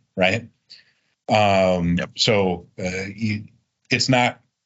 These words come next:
Speaker 1: just before you go to work, right? Because the, there's a late inbound. They are, they know the day before, "Hey, you know, that, that airplane that we're gonna send down to you in, uh, in Houston is just simply, uh, not going to be there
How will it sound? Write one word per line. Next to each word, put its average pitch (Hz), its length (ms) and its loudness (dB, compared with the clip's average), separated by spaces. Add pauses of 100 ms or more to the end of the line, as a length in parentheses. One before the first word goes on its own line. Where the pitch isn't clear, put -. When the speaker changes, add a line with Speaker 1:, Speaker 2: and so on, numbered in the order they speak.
(720)
Speaker 1:
just 143 240 0
before 131 260 -2
you 113 160 0
go 117 140 2
to 104 80 -2
work, 110 400 0
right? 104 320 0
Because 104 240 -4
the, 104 260 -6
there's 104 320 -2
a 98 60 -2
late 101 220 2
inbound. 104 420 2
They 107 160 2
are, 101 160 -2
they 113 160 0
know 127 160 2
the 101 80 -2
day 101 200 0
before, 95 500 0 (340)
"Hey, 113 200 0 (380)
you 110 120 0
know, 101 100 2
that, 101 320 0
that 104 160 2
airplane 110 360 0
that 98 120 -2
we're 101 100 -4
gonna 98 140 0
send 98 240 0
down 95 280 2
to 104 100 -6
you 95 260 2
in, 92 340 2
uh, 90 360 2
in 90 100 0
Houston 92 580 0 (380)
is 92 320 0
just - 260 0
simply, 95 600 -2
uh, 90 200 0
not 101 280 2
going 92 220 -2
to 90 60 -4
be 101 200 0
there 90 440 -2